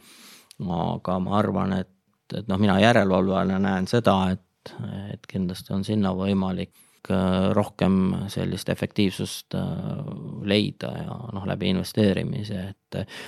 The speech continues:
aga üldiselt jah, ma arvan, et, äh, tulles tagasi uuesti selle juurde, et meie pangad, noh, kui me räägime nüüd, äh, jah, innovatsiooni kategoorias,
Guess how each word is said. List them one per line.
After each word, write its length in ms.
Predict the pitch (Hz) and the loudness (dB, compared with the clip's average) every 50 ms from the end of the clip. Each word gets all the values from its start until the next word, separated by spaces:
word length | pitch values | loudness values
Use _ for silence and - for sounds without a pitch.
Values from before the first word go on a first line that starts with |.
| - - - - _ - | -16 -18 -20 -12 _ -2
aga 200 | - 110 - 117 135 | 2 6 8 8 10
üldiselt 480 | 147 135 123 117 107 110 101 101 - - 117 | 10 8 6 4 2 2 2 0 2 4 4
jah, 160 | 120 123 127 | 4 4 4
ma 320 | 123 120 120 120 120 120 123 | 2 2 4 4 6 6 6
arvan, 320 | 127 123 113 107 107 104 | 6 6 6 6 6 6
et, 220 | 101 98 - _ - 104 | 4 2 0 _ 4 6
äh, 320 | 101 101 101 101 101 101 98 - - _ _ _ _ _ _ _ _ _ _ _ _ _ _ _ - | 6 8 6 6 6 4 2 0 -4 _ _ _ _ _ _ _ _ _ _ _ _ _ _ _ 0
tulles 300 | - 107 104 101 - - | 2 4 4 4 4 4
tagasi 320 | 120 - 107 104 98 107 | 4 6 6 6 6 6
uuesti 320 | 117 120 107 98 - 107 104 | 4 4 4 2 2 2 2
selle 240 | 110 113 113 104 | 4 6 6 4
juurde, 240 | 104 104 104 98 98 | 4 2 -2 -4 -4
et 80 | - 107 | 0 2
meie 240 | 113 113 107 101 101 | 4 4 4 4 6
pangad, 400 | 117 123 127 110 104 98 98 - _ _ _ _ _ _ - | 6 8 8 8 6 6 4 2 _ _ _ _ _ _ -2
noh, 120 | 101 - | -2 0
kui 160 | - 104 104 | 2 4 4
me 80 | 104 101 | 6 6
räägime 480 | 107 110 113 110 98 101 101 98 98 98 98 | 6 6 4 4 4 4 6 6 6 6 4
nüüd, 220 | 95 95 - - - - _ _ _ _ _ - - - - - | 4 2 -2 -8 -20 -20 _ _ _ _ _ -20 -18 -8 -2 0
äh, 640 | 98 101 98 98 98 98 98 92 87 - - - - - 123 | 2 4 4 4 2 2 0 0 -2 -4 -6 -8 -4 -2 0
jah, 140 | 113 107 123 | 2 4 6
innovatsiooni 840 | 123 117 113 104 104 104 104 - - 143 151 160 165 151 120 107 98 | 6 8 8 8 8 6 6 6 8 10 10 12 12 10 10 8 8
kategoorias, 880 | 101 98 - - - 107 104 117 127 135 120 104 95 - - - - | 6 4 4 4 4 6 8 10 10 10 10 8 6 4 0 -4 -4